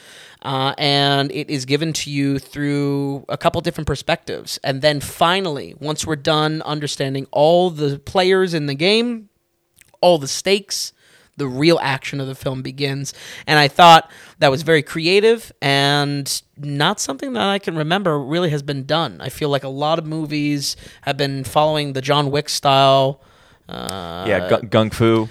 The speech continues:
Speaker 1: Yeah, Gung, uh,
Speaker 2: I'm sure there was Gung
Speaker 1: Nobody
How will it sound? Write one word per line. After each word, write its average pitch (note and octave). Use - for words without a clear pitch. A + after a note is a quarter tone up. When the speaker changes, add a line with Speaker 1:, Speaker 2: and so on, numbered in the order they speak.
Speaker 1:
Yeah, C#3
Gung, D3+
uh, C#3+
Speaker 2:
I'm C#3
sure C3+
there A#2
was F2+
Gung G2
Speaker 1:
Nobody F3